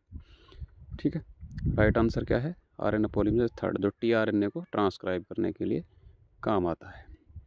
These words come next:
उसके बाद नेक्स्ट जो क्वेश्चन अगर हम देखें, जो फर्स्ट है, आरएनए polymerase फर्स्ट, तो आरएनए polymerase फर्स्ट जो है, वो किसके लिए रिस्पॉन्सिबल है? वो है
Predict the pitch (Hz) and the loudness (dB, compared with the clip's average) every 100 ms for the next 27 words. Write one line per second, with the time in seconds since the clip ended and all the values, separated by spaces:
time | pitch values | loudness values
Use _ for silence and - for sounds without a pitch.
0 | _ - - - - - _ - - 127 | _ -8 -6 -8 -10 -16 _ -6 2 4
1 | 127 123 - 135 120 127 - 127 127 120 | 6 4 2 -2 0 0 4 4 6 6
2 | 120 120 120 117 95 - - - 98 - | 4 6 4 4 2 0 0 -2 -6 -6
3 | - - - - _ _ _ _ 98 107 | -10 -14 -20 -20 _ _ _ _ 2 2
4 | 120 131 123 110 107 104 110 120 - - | 4 2 2 4 4 4 4 2 -2 -4
5 | - - - - - - - - - - | -2 -4 -8 -2 2 2 0 0 2 2
6 | - 101 113 131 135 131 120 113 117 117 | 4 8 8 8 6 4 2 4 4 6
7 | 117 110 - 127 - 98 95 92 104 123 | 4 2 -2 -6 -6 -6 -6 -4 -4 -6
8 | _ _ _ _ _ _ 127 147 - 135 | _ _ _ _ _ _ -2 -2 -4 -14
9 | - 120 120 117 - 113 113 113 107 107 | -6 2 4 4 0 -2 -2 2 2 4
10 | 117 117 107 107 123 | 2 4 4 4 0